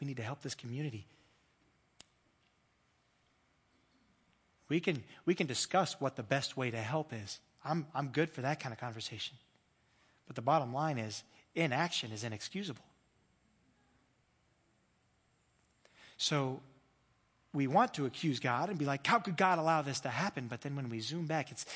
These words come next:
the theological term, it's a means of grace. That through something evil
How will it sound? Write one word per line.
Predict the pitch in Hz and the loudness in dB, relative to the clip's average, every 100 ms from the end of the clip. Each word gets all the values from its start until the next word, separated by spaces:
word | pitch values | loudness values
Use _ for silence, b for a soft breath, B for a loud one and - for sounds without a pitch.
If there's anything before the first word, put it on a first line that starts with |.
| B | B
the | - | -4
theological | 131 185 175 160 147 | -2 2 2 2 -2
term, | - 127 113 | -4 -4 -4
it's | 107 | -4
a | 117 | -2
means | 127 160 180 | 0 0 0
of | 135 123 | -4 -6
grace. | 135 120 95 - - - _ _ _ _ _ _ B B B B - | -4 -4 -2 -4 -6 -10 _ _ _ _ _ _ B B B B -2
That | 123 - | -2 -2
through | - 165 220 | -2 0 2
something | - 185 185 175 170 B - _ _ _ | 0 0 0 0 -2 B -20 _ _ _
evil | - 175 170 123 143 | 0 4 4 0 -4